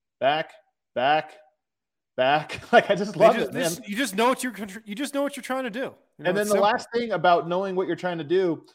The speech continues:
Speaker 1: so now rather than let Nurk dig from right here and then you force kind of the tough shot, he's gonna drag him down, flare out to the corner. So now Nurk is the help, but the help has to come right here. So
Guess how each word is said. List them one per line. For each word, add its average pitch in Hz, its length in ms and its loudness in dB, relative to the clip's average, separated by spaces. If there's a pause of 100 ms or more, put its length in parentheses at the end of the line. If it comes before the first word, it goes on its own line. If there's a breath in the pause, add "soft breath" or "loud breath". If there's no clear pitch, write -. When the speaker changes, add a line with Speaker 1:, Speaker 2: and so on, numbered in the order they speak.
Speaker 1:
so - 180 -2
now 185 300 0
rather 165 340 2
than 175 180 -6
let 165 220 -2
Nurk 143 480 -6
dig 160 320 -2
from 143 240 -8
right 143 220 -4
here 147 340 -4
and 127 120 -2
then 123 100 -8
you 120 80 -10
force 139 280 -6
kind 139 180 -8
of 120 40 -14
the 117 80 -8
tough 131 220 -4
shot, 147 320 -2 (240 soft breath)
he's 175 200 -2
gonna 208 180 -4
drag 160 340 2
him 175 160 -6
down, 143 400 -2 (320)
flare 151 280 2
out 185 160 2
to 190 80 -14
the 196 80 -4
corner. 147 500 -6 (140)
So - 140 -8
now 170 220 0
Nurk 180 320 -2
is 190 100 -8
the 175 120 -2
help, 170 280 0
but - 120 -16
the 147 80 -4
help 160 240 -2
has 156 160 -4
to 147 80 -10
come 143 240 -6
right 127 200 -6
here. 127 240 -4
So 123 420 -2